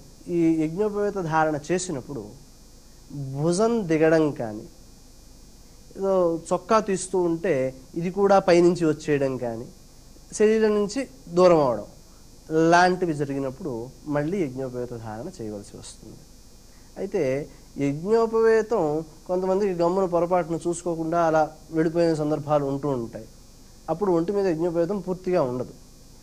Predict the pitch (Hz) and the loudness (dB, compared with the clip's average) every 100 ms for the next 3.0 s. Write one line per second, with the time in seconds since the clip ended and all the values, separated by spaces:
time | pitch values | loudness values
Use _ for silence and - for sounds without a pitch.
0 | - - - 165 185 196 170 190 247 247 | -20 -20 -6 4 6 6 2 2 4 4
1 | 247 233 208 208 196 185 185 165 147 143 | 2 2 4 4 2 0 2 2 2 0
2 | 143 143 143 - 110 110 180 165 113 | -4 -6 -10 -18 -18 -8 -6 -4 -8